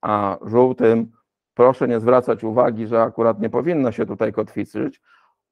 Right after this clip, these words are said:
Pokazuję tylko taką metodę, gdzie można fajnie stać i cały czas kontrolować swoją pozycję bez używania namierników, bez użycia, używania G P S-ów. Najfajniejsza metoda, ja ją uwielbiam.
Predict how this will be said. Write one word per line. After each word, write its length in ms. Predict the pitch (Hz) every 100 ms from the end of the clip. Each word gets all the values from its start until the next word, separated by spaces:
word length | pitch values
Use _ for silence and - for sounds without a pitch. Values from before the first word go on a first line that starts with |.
| _
Pokazuję 520 | - 165 160 151 165
tylko 440 | 147 151 143 - 135
taką 320 | - - 131
metodę, 680 | 127 147 151 165 147 147 147 - _ _
gdzie 360 | 185 123 185 170
można 440 | 151 147 131 127
fajnie 380 | - 131 123 113
stać 360 | - 147 147
i 60 | 117
cały 260 | 135 131 123
czas 260 | 131 123
kontrolować 640 | - 117 117 117 123 113 107
swoją 320 | - 113 107
pozycję 600 | 110 104 131 - 113 110 - _
bez 180 | - 151
używania 440 | 135 120 120 117 110
namierników, 600 | 104 101 113 156 143 113
bez 180 | 110 104
użycia, 400 | 107 98 110 104
używania 760 | 104 80 107 107 110 110 104 - _
G 200 | 180 110
P 180 | - 113
S-ów. 220 | 98 - - _ _ -
Najfajniejsza 640 | 131 175 160 139 139 123
metoda, 400 | 123 120 117 110
ja 160 | 110 156
ją 160 | 123 113
uwielbiam. 680 | 110 135 131 120 120 117